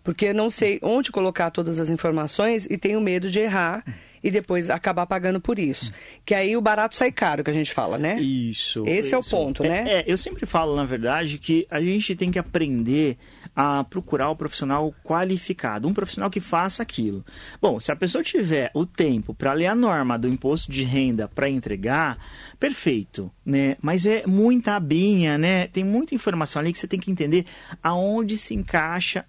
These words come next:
Speaker 2: aquela informação, pra,
Speaker 1: Uhum.
Speaker 2: porque eu, eu volto a falar, é o espelhamento. Então, se você coloca, ah, em alguma aba que não é devida, você pode,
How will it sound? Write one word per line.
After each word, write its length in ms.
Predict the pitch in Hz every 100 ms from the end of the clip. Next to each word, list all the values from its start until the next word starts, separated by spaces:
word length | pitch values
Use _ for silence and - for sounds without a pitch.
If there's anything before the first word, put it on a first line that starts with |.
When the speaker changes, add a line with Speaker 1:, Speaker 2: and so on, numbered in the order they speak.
| -
Speaker 2:
aquela 440 | 170 170 175 170
informação, 800 | 180 180 180 190 - 165 143 156 175 160
pra, 200 | 156 185
Speaker 1:
Uhum. 80 | 151
Speaker 2:
porque 240 | 170 175
eu, 120 | 170 180
eu 180 | 147 135
volto 460 | 123 147 208 220
a 20 |
falar, 300 | 175 147 113 120
é 80 |
o 60 | 131
espelhamento. 840 | 151 - 147 202 277 185 151 131 - - - -
Então, 220 | 135 160
se 100 | 170
você 280 | 160 - 214
coloca, 760 | - 147 196 147 127 - 123 - - -
ah, 220 | 139 139
em 160 | 151 143
alguma 480 | 139 135 202 196 156
aba 160 | 139
que 140 | 127 135
não 280 | 147 190 196
é 80 |
devida, 760 | 160 135 117 165 208 185 131 120
você 260 | - 160 190
pode, 560 | - 165 143 117 120